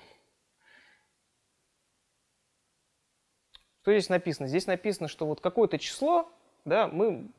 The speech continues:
вот я никак его не называю, я не знаю, как его правильно назвать, никак не буду называть. Вот это вот число, которое у нас получается в общем случае при умножении бра на кет,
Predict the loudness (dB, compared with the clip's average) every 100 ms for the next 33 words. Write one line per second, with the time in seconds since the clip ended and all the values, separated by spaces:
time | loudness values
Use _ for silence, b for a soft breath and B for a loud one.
0 | _ -10 -4 -2 -2 -2 -4 -4 -4 -6
1 | -4 -2 0 0 -2 -6 -8 -8 -12 -8
2 | -8 -8 -8 -6 -8 _ -10 -10 -10 -14
3 | -20 -20 -20 -20 -20 -20 _ _ _ -4
4 | 0 2 0 -2 -2 0 0 0 2 2
5 | 0 0 0 2 0 0 4 4 4 -2
6 | -2 -2 0 -2 -2 -2 0 -2 0 0
7 | 0 -2 -2 -4 -2 -4